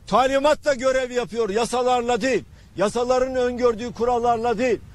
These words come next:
talimatla görev yapıyor, yasaları yönetmedikleri kendi internet sitelerindeki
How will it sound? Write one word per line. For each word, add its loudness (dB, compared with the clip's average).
talimatla 0
görev 0
yapıyor, -2
yasaları 2
yönetmedikleri -2
kendi -2
internet -2
sitelerindeki -2